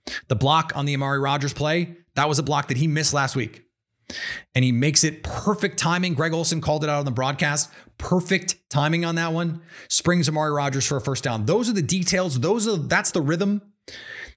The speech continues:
that they haven't quite had this year. The spacing, the timing, everything has just been a hair off. And they really have started to find it. I mean, scoring twenty-four points against this defense is not a joke.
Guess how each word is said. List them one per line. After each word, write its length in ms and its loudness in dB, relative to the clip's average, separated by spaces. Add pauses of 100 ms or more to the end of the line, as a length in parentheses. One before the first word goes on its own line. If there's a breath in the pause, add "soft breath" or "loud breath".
that 160 2
they 100 4
haven't 300 2
quite 200 -2
had 240 0
this 180 2
year. 340 -4 (440)
The 60 4
spacing, 640 4
the 80 0
timing, 580 0
everything 440 -2
has 120 2
just 240 0
been 120 0
a 40 0
hair 320 0
off. 360 -2 (540 loud breath)
And 140 2
they 60 0
really 440 2
have 120 0
started 300 0
to 80 -2
find 260 0
it. 80 -2
I 80 -2
mean, 100 0
scoring 300 0
twenty-four 320 -2
points 280 0
against 200 2
this 140 0
defense 380 0
is 160 -2
not 240 0
a 40 0
joke. 380 -6